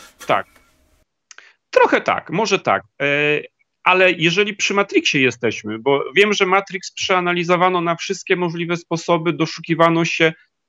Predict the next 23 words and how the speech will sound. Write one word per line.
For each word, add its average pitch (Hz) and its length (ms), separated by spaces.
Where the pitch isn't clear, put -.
e, 139 40
całej 175 340
masy 160 300
rzeczy, 147 460
ale 151 200
zwracam 175 420
uwagę 190 360
na, 180 300
na 170 180
jedną, 202 460
e, 165 260
na 160 140
jeden 208 200
ciekawy 190 420
element, 123 460
bo 143 240
nie 165 140
wiem, 175 120
czy 160 120
pamiętasz 160 440
ten 147 180
statek, 170 520
e, 143 40